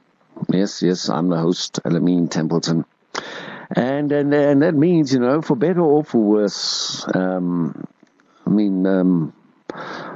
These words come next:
my kind of interpretation of the world kind of, like, does determine the, uh, the content of the show. And, uh, I've got a, I've, I've got a bit of a, I don't, I don't know if I, if it would be presumptuous of me to say it's a, it's a,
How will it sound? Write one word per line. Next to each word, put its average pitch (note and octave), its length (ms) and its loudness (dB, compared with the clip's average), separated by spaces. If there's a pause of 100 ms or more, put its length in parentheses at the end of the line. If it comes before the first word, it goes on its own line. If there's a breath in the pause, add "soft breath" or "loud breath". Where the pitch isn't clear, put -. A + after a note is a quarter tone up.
(180 loud breath)
my A2 260 0
kind F#2 240 -2
of F2 80 0
interpretation G2 800 0
of F#2 60 -2
the F#2+ 80 2
world G#2 260 0
kind G#2+ 180 -2
of, G2 60 -2
like, G2+ 240 0
does G#2+ 220 0
determine G#2 540 -2
the, F#2+ 280 2
uh, F2+ 420 0
the G2 140 0
content F#2+ 500 -2
of E2 200 -2
the E2+ 120 -2
show. D#2 400 -4 (1700 loud breath)
And, G2+ 580 0
uh, G2 360 2
I've G#2+ 160 0
got C#3 160 0
a, B2 180 0
I've, A#2+ 120 0
I've B2 300 -2
got F3 140 0
a F3 40 -2
bit F3 140 0
of D3+ 120 0
a, C3+ 160 2 (200)
I A#2+ 100 0
don't, C#3+ 240 -4
I C3+ 140 0
don't F3+ 140 0
know C#3 120 2
if G2 120 -4
I, G#2 80 2
if F#2 420 2
it - 40 2
would F2 200 0
be F#2+ 140 2
presumptuous F2 600 -2
of D2+ 100 -4
me E2+ 140 0
to - 120 -2
say E2+ 260 -2
it's D#2 200 -4
a, D#2+ 280 0
it's - 200 -4
a, D#2+ 460 0